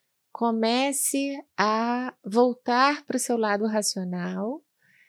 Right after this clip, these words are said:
e consiga estabelecer alguma forma de prosseguir. Então, os advogados de família, se pensarem exclusivamente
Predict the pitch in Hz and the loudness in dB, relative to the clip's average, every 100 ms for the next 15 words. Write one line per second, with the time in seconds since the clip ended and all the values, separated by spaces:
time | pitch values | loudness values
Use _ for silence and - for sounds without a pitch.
0 | _ - 247 269 269 - - 262 277 285 | _ -2 0 2 2 0 -2 0 2 2
1 | - 269 - 277 277 269 262 - 254 254 | 2 2 2 4 2 2 -2 -2 -2 -2
2 | 254 - 208 262 311 - - 247 262 294 | -2 -2 0 -2 -4 -6 -2 2 4 2
3 | 285 277 277 285 277 277 277 233 202 208 | 0 0 0 0 -2 -2 -6 -4 -6 -8
4 | _ _ _ _ _ 226 233 - 240 262 | _ _ _ _ _ 0 0 2 2 4
5 | 311 302 233 262 339 330 320 294 262 262 | 2 2 -2 0 0 2 0 0 0 0
6 | 247 240 233 - 214 196 185 175 170 165 | 0 0 -2 -2 -2 -2 -2 -2 -4 -4
7 | - - - - 247 294 294 294 285 233 | -6 -10 -6 -4 -2 -2 -2 -2 2 2
8 | 196 180 165 233 254 - 277 269 269 277 | 2 0 -2 0 0 0 -2 -2 -2 -2
9 | 247 220 190 180 - - 165 | 0 0 0 -2 -2 -2 -4